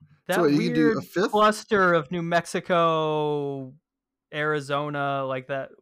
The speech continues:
Speaker 1: There's, there's just
Speaker 2: Colorado,
Speaker 1: four box
Speaker 2: Nebraska?
Speaker 1: states that all look the same. I don't think so. I think Colorado's,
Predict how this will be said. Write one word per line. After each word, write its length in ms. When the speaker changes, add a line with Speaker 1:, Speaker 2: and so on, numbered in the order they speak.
Speaker 1:
There's, 220
there's 220
just 140
Speaker 2:
Colorado, 140
Speaker 1:
four 120
box 320
Speaker 2:
Nebraska? 180
Speaker 1:
states 380
that 180
all 260
look 200
the 80
same. 380
I 60
don't 160
think 200
so. 360
I 60
think 120
Colorado's, 720